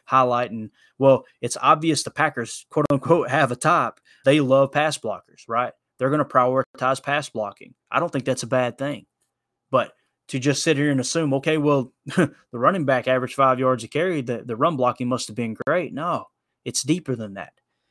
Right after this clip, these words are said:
And, and you can't begin to look deeper than that until you acknowledge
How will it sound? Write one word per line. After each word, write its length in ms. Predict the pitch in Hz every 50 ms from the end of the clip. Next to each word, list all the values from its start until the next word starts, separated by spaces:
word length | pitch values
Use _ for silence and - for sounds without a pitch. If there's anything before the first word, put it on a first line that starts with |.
| _ _ _
And, 140 | 127 131 135
and 160 | - 143 131
you 80 | 127 123
can't 380 | - - - 202 196 - -
begin 340 | 151 143 135 143 175 170 156
to 180 | 147 - 147 135
look 300 | 123 135 196 220 208 147
deeper 240 | 139 143 127 - 131
than 160 | 113 120 117
that 160 | 120 127 117
until 180 | - 135 - 135
you 140 | 131 127 123
acknowledge 580 | 117 110 123 135 151 185 180 160 143 123 -